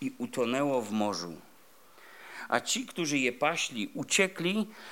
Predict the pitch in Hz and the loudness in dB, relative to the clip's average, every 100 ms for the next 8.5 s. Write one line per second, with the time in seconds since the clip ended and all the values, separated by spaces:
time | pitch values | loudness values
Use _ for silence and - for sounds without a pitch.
0 | - - 143 147 147 131 131 170 170 190 | -18 -6 2 4 6 6 6 4 2 0
1 | 190 - 185 117 113 123 139 147 156 - | 0 0 0 0 0 2 4 4 4 0
2 | 165 160 160 160 156 175 147 - 87 - | 0 0 0 0 4 4 4 0 -6 -8
3 | - - - - - - - - - 107 | -16 -20 -20 -20 -20 -20 -20 -12 -4 0
4 | 120 127 165 156 - 147 147 139 139 135 | 2 2 0 0 2 4 2 0 -2 0
5 | 139 143 180 175 104 - 180 170 196 - | 0 2 0 0 -4 -4 -4 -4 -4 -2
6 | 196 113 98 - - - - - - - | 0 0 -2 -10 -20 -20 -20 -20 -20 -20
7 | - - - - - 95 117 104 120 117 | -20 -20 -20 -16 -12 -8 -6 -6 -2 0
8 | 123 131 143 139 - | 2 0 -2 -4 -6